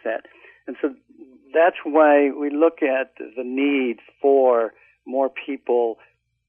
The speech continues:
doing food production. And that in turn means that we can have more people up the chain involved in the food system. And so it, it comes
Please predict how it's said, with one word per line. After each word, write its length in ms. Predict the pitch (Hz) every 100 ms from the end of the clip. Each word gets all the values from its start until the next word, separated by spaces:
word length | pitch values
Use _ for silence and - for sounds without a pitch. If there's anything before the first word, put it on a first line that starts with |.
| _ _ _
doing 560 | 151 147 131 127 117 - _ _ _ _ _
food 280 | 139 127 -
production. 640 | 123 - 127 127 - 110 - _ _ -
And 160 | 143
that 240 | 165 208 214
in 200 | 165 143 - -
turn 400 | 160 147 147 147 _ _ _ 123
means 300 | 147 156 151
that 100 | 143
we 100 | 156
can 140 | 143
have 220 | 147 139
more 200 | 139 143
people 680 | 143 - 151 - 135 135 - 147
up 260 | 160 - -
the 80 | - -
chain 480 | 165 156 127 117 113 _ -
involved 580 | 131 127 143 151 143
in 120 | 135 123
the 100 | 107 _
food 200 | 131 120 -
system. 440 | 117 - - - - _ _ _ _ _
And 340 | 131 135 131 - -
so 180 | 147 151
it, 120 | 139 -
it 200 | 135 -
comes 200 | 180